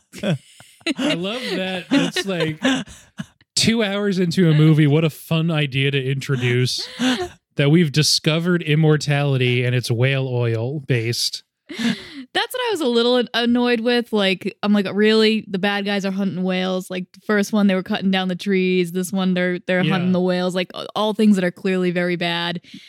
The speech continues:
Speaker 3: Um, so I was kinda rolling my eyes through that until they were like, "Yeah, and this juice makes you live forever." And I was like, "Oh, wait, what?"
Speaker 2: I'm on board.
Speaker 3: <laughs> Back up.
Speaker 1: Oh.
Speaker 2: Yeah. 'Cause
Speaker 1: There
Speaker 2: you, you think whale hunters get a bad rap? Is that the problem?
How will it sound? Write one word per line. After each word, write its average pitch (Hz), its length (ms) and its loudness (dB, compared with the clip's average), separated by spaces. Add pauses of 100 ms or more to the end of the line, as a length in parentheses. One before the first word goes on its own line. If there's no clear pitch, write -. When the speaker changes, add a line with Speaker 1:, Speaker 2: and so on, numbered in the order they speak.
(260)
Speaker 3:
Um, 180 240 2
so 220 100 2
I - 20 4
was 233 80 0
kinda 262 220 -2
rolling 220 300 2
my 185 320 0
eyes 190 100 -4
through 208 200 -4
that 208 360 -2
until 208 480 4
they 208 140 2
were 202 120 2
like, 185 380 0 (320)
"Yeah, 196 280 2
and 180 120 2
this 196 140 -2
juice 214 360 4
makes 190 280 -2
you 180 80 -2
live 185 180 0
forever." 180 400 -4
And 123 160 -18
I 185 60 -4
was 190 80 -2
like, 202 160 -2
"Oh, 285 80 2
wait, 262 280 0
what?" 185 380 -6
Speaker 2:
I'm 160 160 -2
on 175 160 -4
board. 202 580 -4
Speaker 3:
<laughs> 208 100 -6
Back 247 280 -10
up. 330 300 -6
Speaker 1:
Oh. 135 280 0 (320)
Speaker 2:
Yeah. 131 300 -4
'Cause 151 180 -16
Speaker 1:
There 165 120 4
Speaker 2:
you, 220 80 6
you 240 240 2
think 226 220 0
whale 165 200 2
hunters 165 300 0
get 156 100 0
a 147 60 0
bad 143 200 2
rap? 143 320 0
Is 139 120 2
that 143 160 4
the 165 60 -2
problem? 208 520 2